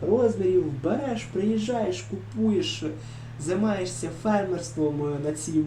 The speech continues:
мапі. Доволі великі перспективи, напевно, що у цієї мапи. Ну, я не любитель, е, совка, я не любитель оцих старих, е, заводів взагалі.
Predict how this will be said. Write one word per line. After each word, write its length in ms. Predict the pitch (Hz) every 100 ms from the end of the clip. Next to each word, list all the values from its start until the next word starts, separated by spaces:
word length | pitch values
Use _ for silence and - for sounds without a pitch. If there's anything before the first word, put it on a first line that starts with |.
| 147
мапі. 380 | 151 147 - - - - - - - - - - - - - 143
Доволі 320 | 202 285 277
великі 380 | 220 240 220 180
перспективи, 640 | 185 180 208 - 214 160
напевно, 380 | 165 - 185 156
що 200 | 151 165
у 80 | 156
цієї 280 | - 190 214
мапи. 280 | 311 302 185
Ну, 180 | 214 139
я 220 | 214 269
не 100 | 220
любитель, 720 | 214 208 175 - 151 143 143 139 - - - - -
е, 40 |
совка, 460 | - 175 180 - 269
я 120 | 190
не 120 | 185
любитель 460 | 190 208 185 156 156
оцих 240 | 156 156
старих, 560 | - - 185 180 156 -
е, 180 | 151 143
заводів 680 | 131 151 185 254 226 185
взагалі. 460 | 147 160 165 147 139